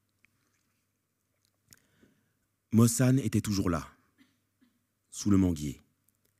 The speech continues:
immobile devant les tombes. Je savais ce qu'elle attendait. Mais je savais aussi que ce qu'elle attendait n'adviendrait pas.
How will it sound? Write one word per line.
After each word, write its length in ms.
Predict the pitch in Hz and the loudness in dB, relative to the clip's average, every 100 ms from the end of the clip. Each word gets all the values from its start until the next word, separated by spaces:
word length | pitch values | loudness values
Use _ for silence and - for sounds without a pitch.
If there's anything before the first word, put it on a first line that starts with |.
| _ _ - | _ _ 0
immobile 680 | 113 113 104 101 104 104 101 | 4 4 4 2 0 -2 -4
devant 220 | 85 78 | -4 -4
les 120 | 73 | -6
tombes. 280 | - 64 57 _ _ _ _ _ _ _ _ _ _ _ _ _ _ _ _ _ _ _ | -8 -14 -16 _ _ _ _ _ _ _ _ _ _ _ _ _ _ _ _ _ _ _
Je 160 | - | -8
savais 320 | 87 107 92 95 | -4 -2 -2 -4
ce 100 | - | -6
qu'elle 140 | 76 | -8
attendait. 420 | 73 73 65 - _ _ _ _ _ _ _ _ _ _ _ _ _ _ _ _ _ _ _ _ _ - | -8 -10 -12 -16 _ _ _ _ _ _ _ _ _ _ _ _ _ _ _ _ _ _ _ _ _ -12
Mais 180 | 78 | -10
je 100 | 76 | -8
savais 280 | 80 98 92 | -6 -6 -2
aussi 440 | 95 - - 104 - _ _ _ _ _ _ _ | -2 -4 -8 -10 -12 _ _ _ _ _ _ _
que 100 | - | -12
ce 100 | - | -6
qu'elle 140 | 104 104 | -4 -4
attendait 400 | 98 92 82 87 | -2 -2 -2 -2
n'adviendrait 480 | 85 69 78 69 | -4 -4 -6 -8
pas. 300 | 71 71 - | -12 -16 -18